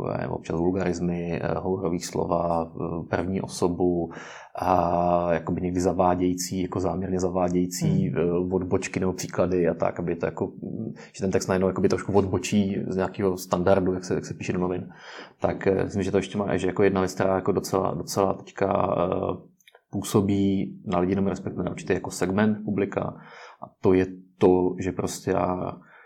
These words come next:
Speaker 1: jako jasně deklaruju, že, že, že jsem feminista,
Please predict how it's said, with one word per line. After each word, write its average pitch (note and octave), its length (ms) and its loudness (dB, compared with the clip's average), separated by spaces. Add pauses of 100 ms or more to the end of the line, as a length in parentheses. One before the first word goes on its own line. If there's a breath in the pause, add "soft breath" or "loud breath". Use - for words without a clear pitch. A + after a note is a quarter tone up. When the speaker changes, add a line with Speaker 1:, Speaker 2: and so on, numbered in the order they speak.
(160 loud breath)
Speaker 1:
jako - 480 4 (640)
jasně F#2+ 360 2
deklaruju, F#2+ 640 4
že, F#2 140 0 (100)
že, F#2 240 4
že F#2 100 -2
jsem F2+ 140 -2
feminista, F2+ 560 -4